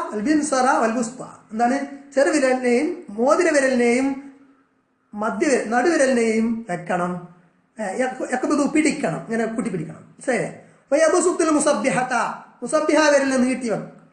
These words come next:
നീട്ടണം, പരത്തി, പരത്തിയിട്ട്, ഏ, എന്ത്? വൽ ഇബ്ഹാമ, എന്താണ്? തള്ളവിരലിനെയും. ലിമാ റവ അബൂ ഹുമൈദ്, അബൂ ഹുമൈദ് അൻ നബി സല്ലല്ലാഹു അലൈഹി വസല്ലം, നബി സല്ലല്ലാഹു അലൈഹി വസല്ലമയിൽ നിന്ന്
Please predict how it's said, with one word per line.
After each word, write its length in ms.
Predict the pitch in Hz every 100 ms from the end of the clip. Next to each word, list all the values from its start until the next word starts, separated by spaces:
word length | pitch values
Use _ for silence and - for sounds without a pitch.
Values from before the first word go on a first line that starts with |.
| -
നീട്ടണം, 500 | 240 233 180 - - - -
പരത്തി, 280 | 196 165 - - -
പരത്തിയിട്ട്, 360 | 214 - -
ഏ, 220 | - - 220 262 - - _
എന്ത്? 280 | 226 233 240 233 - 302
വൽ 140 | 349
ഇബ്ഹാമ, 480 | 311 233 214 214 202 202 165 - - -
എന്താണ്? 320 | 214 214 208 - - - _ _ _ _ 247
തള്ളവിരലിനെയും. 920 | 269 269 220 190 175 160 160 160 - - - -
ലിമാ 180 | 262 330
റവ 220 | 302 254
അബൂ 460 | 247 233 226 262 240
ഹുമൈദ്, 340 | 214 254 294
അബൂ 260 | 180 180 196
ഹുമൈദ് 340 | 247 277 330
അൻ 180 | 240 220
നബി 140 | 185
സല്ലല്ലാഹു 280 | 165 156 127
അലൈഹി 100 | -
വസല്ലം, 340 | - _ _ -
നബി 80 | 254
സല്ലല്ലാഹു 320 | 294 262 247
അലൈഹി 120 | 233
വസല്ലമയിൽ 280 | 240 214 208
നിന്ന് 300 | 180 160